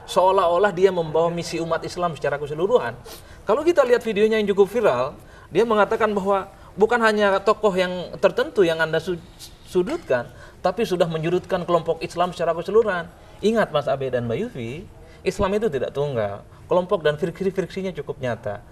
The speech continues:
Saya di awal sudah menyebutkan, H T I, F P I, bahkan P K S, P tiga,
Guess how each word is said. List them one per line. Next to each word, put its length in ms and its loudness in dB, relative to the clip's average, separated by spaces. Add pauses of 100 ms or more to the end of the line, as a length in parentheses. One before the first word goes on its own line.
(200)
Saya 220 0
di 100 4
awal 220 4
sudah 180 -4
menyebutkan, 640 -6
H 180 -6
T 80 -6
I, 140 0 (100)
F 160 -6
P 160 -4
I, 80 -6
bahkan 240 -4
P 160 -6
K 220 -4
S, 20 -20
P 160 -4
tiga, 320 -4